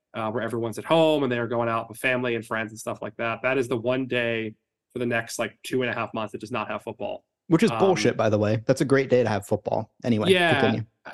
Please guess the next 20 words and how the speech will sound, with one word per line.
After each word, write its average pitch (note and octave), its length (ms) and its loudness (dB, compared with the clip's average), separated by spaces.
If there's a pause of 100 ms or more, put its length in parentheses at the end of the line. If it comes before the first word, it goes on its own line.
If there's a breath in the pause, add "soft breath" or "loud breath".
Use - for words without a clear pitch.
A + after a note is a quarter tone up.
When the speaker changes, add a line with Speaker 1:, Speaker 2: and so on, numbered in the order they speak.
Speaker 1:
They F#3 180 4
always D#4 220 4
play F4 100 2
the A3 160 2
Egg C#3 240 2
Bowl E3 300 4
on B2+ 160 -2
Thanksgiving, C3 560 -2
and C3 80 0
I've B2 80 -2
always B2 180 -2
thought B2 140 -2
it A#2 80 -6
should A#2+ 160 -8
be A#2 100 -4
on A2 140 -4
that A2 180 -6
day. C3+ 300 -4 (160)
Speaker 2:
Yeah. A2 260 2
Speaker 1:
Uh, A2+ 460 -2